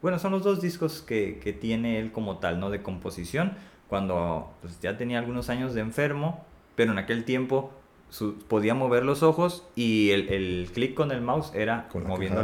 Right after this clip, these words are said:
Speaker 1: la quijada, ¿no?
Speaker 2: Pa' abajo, ¿no? Así le decía, ah,
Speaker 1: Exacto.
Speaker 2: aquí ponía, ah.
Speaker 1: Eso en aquel tiempo.
Speaker 2: Ajá.
Speaker 1: Ahora ya no fue así. Ahora sí fue con solo el movimiento de los ojos. Pero bueno, antes de llegar a ese punto, eh, lo que quería decir es que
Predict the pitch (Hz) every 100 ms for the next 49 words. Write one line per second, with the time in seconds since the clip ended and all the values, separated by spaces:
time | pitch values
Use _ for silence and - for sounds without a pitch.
0 | 101 90 82 92 82 95 147 - - -
1 | 78 98 - 90 101 107 107 107 - -
2 | 107 104 - 117 113 101 101 98 - -
3 | - - 104 127 117 - 107 104 147 165
4 | 147 - 82 82 - - - 107 131 214
5 | 240 180 190 - - - - - - 104
6 | 120 123 120 123 117 180 185 - 92 110
7 | 113 113 123 120 113 98 - 110 143 170
8 | 175 139 113 113 131 127 104 113 98 -
9 | 92 85 78 85 101 127 123 107 110 120
10 | 135 143 135 120 110 - - - - -
11 | 113 113 110 107 104 113 117 117 117 117
12 | - 127 127